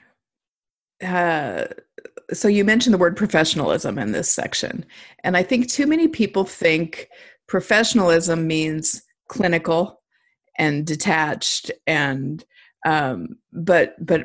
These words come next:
for me, professionalism means, in our field specifically, professionalism means I understand what the children I'm working with need and why,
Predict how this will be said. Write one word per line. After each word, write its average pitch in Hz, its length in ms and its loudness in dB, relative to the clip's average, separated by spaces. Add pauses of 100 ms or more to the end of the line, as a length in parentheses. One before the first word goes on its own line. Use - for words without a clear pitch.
(160)
for 185 160 2
me, 233 320 4
professionalism 180 920 2
means, 160 460 -2
in 160 180 0
our 170 160 2
field 160 240 -2
specifically, 165 960 -4 (640)
professionalism 196 760 -2
means 165 480 -4
I 170 340 -2
understand 185 760 0 (140)
what 175 400 -2 (100)
the 190 80 -6
children 175 360 -2
I'm 160 160 -2
working 156 400 -4
with 160 220 0 (240)
need 156 560 -6
and 160 280 -8
why, 143 600 -6